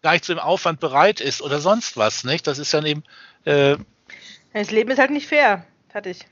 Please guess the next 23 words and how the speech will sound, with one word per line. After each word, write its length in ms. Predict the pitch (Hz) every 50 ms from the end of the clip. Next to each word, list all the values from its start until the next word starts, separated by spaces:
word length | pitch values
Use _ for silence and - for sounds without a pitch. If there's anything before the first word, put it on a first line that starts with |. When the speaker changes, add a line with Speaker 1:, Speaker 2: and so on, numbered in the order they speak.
| _ _ _ - - - - - _ -
Speaker 1:
Was? 360 | 151 143 185 170 - - - - - - -
Also 340 | - 143 139 156 160 135 143
meine 300 | 131 147 151 151 143 147
Frau 240 | 135 - - 139 156
kommt 220 | - - 151 139 139
gerade 180 | 131 131 127 127
rein, 120 | 127 131
ich 80 | 117 -
soll 100 | 123 120
nicht 80 | 120 -
so 100 | 123 113
schreien. 280 | - - - 98 98 - - - - - - 262 208 - _
<laughs> 1200 | - 247 - _ - - - - - 233 - - - - - - 175 - _ - - 185 175 -
Weil 220 | 139 135 147 170 151
ihr 100 | 151 160
mich 140 | 165 151
ja 140 | - 147 143
hört, 340 | 139 156 151 123 113 113 -
weil 220 | 113 113 113 113
es 160 | 117 120 - 127 117 120 113 107
das 220 | 117 113 - -
Argument. 800 | 107 113 110 113 107 113 110 - - 120 - _ - 208 156 - - - - 156 160 - - - _ _ -
Ja, 200 | 147 139 120